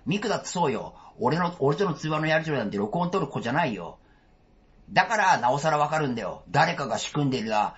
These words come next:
誰かが絵図描いてるな、はめるために、もしくは俺をね、引き戻すために、考えるだろ？それを得するのは雅だけだろ、どちらが考えても。俺を会社に戻すために、ミクを出しにして、ね、録音撮ったからって言って。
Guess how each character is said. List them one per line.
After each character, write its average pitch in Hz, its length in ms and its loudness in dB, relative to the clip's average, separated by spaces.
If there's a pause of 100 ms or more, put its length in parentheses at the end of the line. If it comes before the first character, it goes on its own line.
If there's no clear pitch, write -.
誰 165 220 2
か 127 120 -4
が 104 80 -6
絵 175 120 0
図 135 140 -4
描 160 180 0
い 143 40 0
て 117 80 -6
る 107 80 -4
な、 110 320 -2
は 143 200 2
め 156 120 2
る 151 60 -4
た 160 140 2
め 156 120 -2
に、 113 200 -6 (160)
も 160 120 4
し 165 80 -8
く - 60 -4
は 131 140 4
俺 147 140 2
を 147 100 2
ね、 147 240 0
引 120 60 -12
き - 140 -8
戻 160 220 0
す 170 80 -8
た 139 80 -2
め 123 100 -2
に、 110 220 -4 (320)
考 214 240 4 (100)
え 269 40 0
る 233 80 -2
だ 120 80 -2
ろ？ 135 260 -2 (1600)
そ 165 140 -4
れ 196 60 2
を 208 60 2
得 208 220 0
す 226 80 -8
る 240 60 -2
の 220 100 -2
は 110 100 0
雅 151 220 2
だ 107 220 -4
け 139 80 -6
だ 131 80 -4
ろ、 90 80 -8
ど 101 140 -4
ち 104 100 -8
ら 95 100 -4
が 92 60 -12
考 98 280 -6
え 80 80 -8
て - 80 -18
も。 - 220 -20 (300)
俺 123 160 2
を 123 100 2
会 127 240 0
社 143 80 -4
に 139 80 2
戻 143 240 2
す - 80 -8
た 131 100 0
め 120 100 -2
に、 117 340 -2 (100)
ミ 147 140 0
ク 143 100 -2
を 113 80 0
出 120 120 0
し - 120 -4
に 131 120 0
し - 40 -16
て、 120 380 -4 (160)
ね、 131 160 0
録 123 240 -2
音 135 80 0
撮 143 160 -2
っ - 20 -10
た 127 100 -4
か 107 100 -2
ら 98 80 0
っ - 20 -8
て - 80 -14
言 98 100 -10
っ - 40 -18
て。 - 360 -14